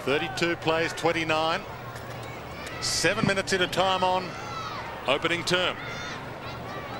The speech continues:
Robbins, good takeaway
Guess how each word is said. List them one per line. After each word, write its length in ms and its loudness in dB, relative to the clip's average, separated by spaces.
Robbins, 600 2
good 180 4
takeaway 580 4